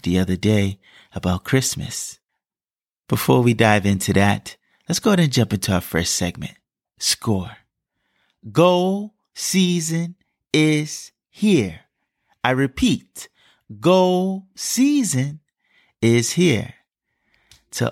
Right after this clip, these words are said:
all my goal seekers out there, to everyone seeking a goal in the world, today I recommend to you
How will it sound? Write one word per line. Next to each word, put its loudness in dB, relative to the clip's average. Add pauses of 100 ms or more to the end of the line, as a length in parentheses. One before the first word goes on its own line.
all 4
my 0
goal 2
seekers -2
out 0
there, -4 (800)
to -2
everyone 2
seeking -2
a 0
goal 0
in -2
the -4
world, -2 (1120)
today 2 (840)
I 2
recommend 0
to -4
you 0